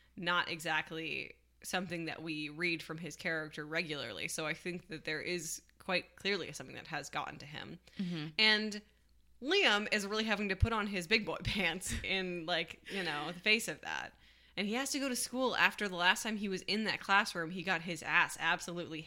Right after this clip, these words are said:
Speaker 1: handed to him by Gabe and Nolan in one of the most, I think, like, affecting fight scenes in the show.
Speaker 2: I would agree.
Speaker 1: Um,
Speaker 2: And there are so few people in that classroom.
Speaker 1: So few.
Speaker 2: Um,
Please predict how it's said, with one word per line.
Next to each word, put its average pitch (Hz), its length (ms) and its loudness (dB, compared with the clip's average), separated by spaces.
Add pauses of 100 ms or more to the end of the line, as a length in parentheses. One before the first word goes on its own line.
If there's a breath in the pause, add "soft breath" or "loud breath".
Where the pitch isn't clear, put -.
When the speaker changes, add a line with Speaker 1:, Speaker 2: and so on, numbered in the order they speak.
Speaker 1:
handed 170 400 -2
to - 80 -10
him 139 360 -8 (440 loud breath)
by 175 160 4
Gabe 156 340 0
and 151 160 -4
Nolan 143 580 -4
in 214 240 4
one 262 200 4
of 233 140 2
the 226 80 0
most, 190 380 0
I 180 120 2
think, 175 340 -4
like, 151 240 -6
affecting 165 880 -6
fight - 400 -4
scenes 269 420 0
in 170 220 -2
the 165 80 -2
show. - 600 -2
Speaker 2:
I 185 100 2
would 175 120 4
agree. 156 420 2 (320 loud breath)
Speaker 1:
Um, 185 560 6
Speaker 2:
And 240 100 6
there 247 140 6
are 370 80 4
so 202 340 2
few 208 160 -4
people 180 340 -4
in 220 100 2
that 233 120 2
classroom. 247 680 2 (300)
Speaker 1:
So 180 260 -2
few. 170 260 -6 (300)
Speaker 2:
Um, 190 600 4